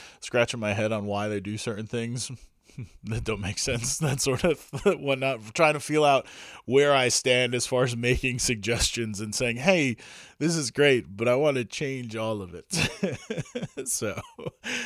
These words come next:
uh, it's been good, though. It's been good. Um, I'm working with some incredible people, and, and to be honest, uh, I've never worked for a company before that is so, so invested in a, a team environment that really cares about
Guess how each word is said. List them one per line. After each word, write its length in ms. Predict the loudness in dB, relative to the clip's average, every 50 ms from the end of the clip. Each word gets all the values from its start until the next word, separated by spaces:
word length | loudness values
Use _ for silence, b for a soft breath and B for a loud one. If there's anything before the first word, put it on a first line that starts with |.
| -10 -12 -14 B -8
uh, 260 | -4 -2 0 0 0 0
it's 200 | 0 -2 -2 -2
been 240 | -4 -4 -4 -2 0
good, 220 | 0 0 0 0
though. 160 | -2 -4 -4
It's 140 | -4 -6 -6
been 200 | -6 -8 -8 -6
good. 340 | -4 -4 -4 -4 -4 -8 -12
Um, 460 | -14 -12 -10 -10 -10 -10 -10 -12 -14 B B B B B B -10
I'm 120 | -8 -4
working 280 | -2 -2 -2 -2 -2 -4
with 120 | -6 -6
some 120 | -6 -6
incredible 440 | -6 -8 -4 0 2 2 2 2 -4
people, 460 | -4 -2 -2 0 2 2 2 2 2 2
and, 200 | 2 0 0 0 0
and 220 | -2 0 0 -2
to 80 | -4 -4
be 120 | -2 0
honest, 460 | 0 0 2 2 2 0 0 -2 -2 0
uh, 140 | 2 2 2 0 0
I've 240 | 4 6 6 6 6
never 360 | 4 4 4 4 6 4 4
worked 240 | 4 4 2 2 0
for 140 | -2 -2 -2
a 40 | -2
company 320 | -2 -4 -4 -4 -4 -8
before 380 | -6 -6 -8 -6 -2 -2 0 0
that 180 | 0 0 -2
is 160 | -2 -2 -4 -4
so, 880 | -2 -2 -2 -2 0 2 4 6 8 8 8 8 6 4 2 0 -4 -8 B B B B B B B B
so 500 | B -6 -4 -2 2 4 4 4 4 4
invested 1120 | 2 -2 -4 -6 -6 -8 -6 -2 0 0 2 2 0 -2 -2 -2 -4 -4 -4 -6 -8 -10 -12
in 560 | -8 -6 -4 -2 -2 -2 -2 -4 -4 -6 -6 -6
a, 240 | -6 -6 -6 -6 -8 -10 -12 -14
a 120 | -14 -14
team 580 | -12 -10 -10 -8 -6 -4 -4 -4 -2 -4 -4 -4
environment 640 | -4 -4 -4 -2 -2 0 0 0 0 -2 -2 -4 -2
that 180 | -4 -4 -4 -4
really 320 | -4 -2 0 0 0 0
cares 460 | -4 -6 -8 -4 -2 -2 -2 -2 -4
about 480 | -4 -6 -6 -6 -6 -6 -8 -10 _ b